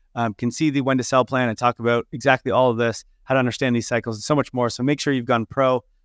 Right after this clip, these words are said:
and that'll get you up to speed on all things for the cycle. But otherwise, this will give you, uh, some good insight into what's happening here in the short term. And again, please answer the question, do you own Bitcoin?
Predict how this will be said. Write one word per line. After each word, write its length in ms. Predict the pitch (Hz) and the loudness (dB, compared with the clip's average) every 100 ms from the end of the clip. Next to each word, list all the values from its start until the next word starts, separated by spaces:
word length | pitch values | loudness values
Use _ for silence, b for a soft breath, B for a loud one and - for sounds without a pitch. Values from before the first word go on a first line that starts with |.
| - | -10
and 180 | 113 117 | -6 0
that'll 160 | 123 | 0
get 300 | 117 120 - | 0 -4 -4
you 320 | 123 117 110 - _ - _ _ _ - | -2 -2 -2 -8 _ -20 _ _ _ -2
up 120 | 165 | -2
to 60 | 147 | -2
speed 220 | - 143 | -2 0
on 80 | 127 | 0
all 200 | - 127 | 2 0
things 240 | 127 120 - | 0 -6 -4
for 80 | |
the 80 | 113 | -10
cycle. 340 | - 123 113 107 | -4 -4 -2 -2
But 100 | 123 | 0
otherwise, 480 | 139 131 117 117 - _ - | 2 2 2 -2 -8 _ -8
this 140 | 139 | -4
will 60 | 143 | -2
give 220 | 123 127 | 0 0
you, 280 | 120 120 113 _ _ - | 2 0 -2 _ _ -6
uh, 240 | 110 107 | -2 0
some 160 | - 131 | -2 -2
good 80 | 156 | 2
insight 380 | 143 135 127 123 | 2 2 0 0
into 180 | 117 | -2
what's 160 | 117 127 | 0 0
happening 340 | 131 120 120 | 0 0 0
here 240 | 110 127 123 | 0 0 0
in 120 | 107 | -2
the 20 | |
short 240 | - 127 107 | 0 0 0
term. 320 | 123 120 113 _ _ _ | -4 -4 -6 _ _ _
And 140 | 131 | -8
again, 340 | 127 156 156 139 _ | 0 0 0 -6 _
please 160 | 165 156 | -2 0
answer 200 | 143 135 | -2 -4
the 60 | |
question, 480 | 131 135 - 131 123 - _ - | -2 -2 0 -2 -2 -4 _ -6
do 80 | 127 | 0
you 120 | 143 | 0
own 100 | 143 | 2
Bitcoin? 300 | 147 131 | 0 -2